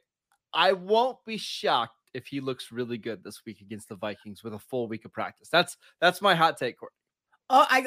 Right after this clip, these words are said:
Speaker 2: I love this hot take. I love this hot take. So what do you think about, I got a hot take from, um, a defensive coach in the N F L. I, I can't disclose any names, but, uh, he called me and he was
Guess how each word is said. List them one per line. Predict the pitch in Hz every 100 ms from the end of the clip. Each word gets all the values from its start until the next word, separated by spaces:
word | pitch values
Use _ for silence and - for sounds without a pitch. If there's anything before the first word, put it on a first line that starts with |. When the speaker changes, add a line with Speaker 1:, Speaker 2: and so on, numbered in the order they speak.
| 262
Speaker 2:
I | 262
love | 254 226 311
this | 208 196 -
hot | 165 -
take. | 170 - _ -
I | 233
love | 240 240 262
this | 214 247
hot | 226 214 214
take. | 202 160
So | -
what | 277 349
do | 427
you | 403
think | 392 359 349
about, | 269 277 269
I | 269
got | 269 311 269
a |
hot | 269 262
take | 285 247 -
from, | 233 214 202 - _ _ _ -
um, | 220 208 196 180 _ _ _ -
a |
defensive | 180 240 277 277 269 -
coach | 269 240 226 - - - 226
in | 233
the | 220
N | 208
F | 208 208
L. | 202 190
I, | 185 190 -
I | 196
can't | 220 226 220 220
disclose | 214 208 220 202 196 202
any | 208 190
names, | 185 180 156 -
but, | 170 170 - _ _ _ _ -
uh, | 185 175 165 170 165
he | 190
called | 185 262 247
me | 233 214
and | 190
he | 196
was | 180 170